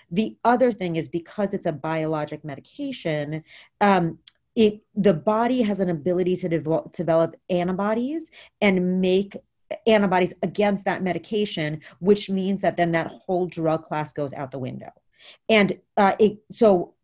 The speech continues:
the education that I always wanna give patient, give doctors is, the goal is not to get people off of the biologic. The goal is to get them stable. Lots of these patients are gonna fail their biologics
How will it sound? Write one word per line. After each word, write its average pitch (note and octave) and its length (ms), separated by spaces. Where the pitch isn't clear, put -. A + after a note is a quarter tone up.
the G3 260
education A3 540
that F3+ 100
I D#3+ 240
always F#3+ 440
wanna E3 280
give G3 380
patient, D3 580
give F#3 200
doctors D#3 720
is, D3+ 340
the G3+ 120
goal A#3 400
is F3+ 240
not F#3 380
to G#3+ 100
get F#3 240
people E3 340
off D3+ 140
of D3 40
the D3+ 80
biologic. C3+ 600
The G3+ 140
goal G#3+ 420
is - 220
to - 120
get F3 280
them D#3+ 160
stable. C3+ 560
Lots F#3+ 400
of B3+ 80
these A3+ 180
patients G#3 420
are F3+ 140
gonna E3 320
fail E3 240
their F3+ 180
biologics D#3 720